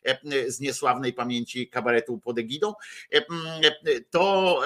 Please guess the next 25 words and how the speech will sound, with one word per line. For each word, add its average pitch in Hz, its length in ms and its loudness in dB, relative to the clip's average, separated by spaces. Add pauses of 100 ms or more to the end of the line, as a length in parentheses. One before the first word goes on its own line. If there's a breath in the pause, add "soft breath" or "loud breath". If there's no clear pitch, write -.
(260)
właśnie 170 360 0
Gruzin 135 540 2
jechał 143 420 0
sobie, 147 400 2
rozumiecie, 127 580 -2
e, 117 840 -4
kierował 139 540 0
Uberem, 120 320 0
jako 127 220 0
Uber, 117 400 2 (300 loud breath)
e, 135 320 0
kierował, 180 340 0
no 196 160 4
i, 202 180 0 (260 loud breath)
e, 156 120 6 (600)
no 151 220 -2
i 170 180 -2
wpadł, 143 580 2 (260 loud breath)
e, 123 140 0 (880)
w, 107 200 -4
e, 135 120 6 (1160)
e, 117 280 4 (960)
wpadł, 131 880 0
e, 117 380 2 (1300 loud breath)
na, 120 420 0